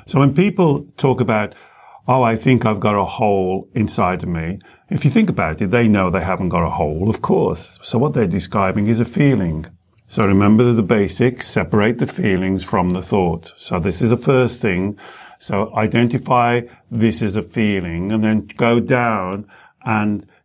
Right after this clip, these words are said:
consider why you are creating that feeling. You are the creator of your feelings. Don't forget, no one else creates a feeling in your body.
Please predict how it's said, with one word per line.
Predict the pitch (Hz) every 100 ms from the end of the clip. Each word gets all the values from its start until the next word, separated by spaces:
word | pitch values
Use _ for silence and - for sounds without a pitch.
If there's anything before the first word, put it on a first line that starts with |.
| -
consider | 123 117 - 151 123
why | 110 110 117 123 135 151
you | 156 135 139 127
are | 113 113 113
creating | - 135 113 107 104 104 113 104
that | 101 95
feeling. | - - 107 90 80 80 87
You | 113 123
are | 120 120
the | 120 120
creator | - 120 104 104 104 -
of | 101
your | 107 101
feelings. | - 98 92 95 92
Don't | - 98 92
forget, | 110 92 92 82
no | 104 110 113
one | 117 127
else | 117 113 110
creates | - 127 104 98 -
a |
feeling | - 107 98 92 95
in | 98
your | 101 98 95
body. | 113 123 104 95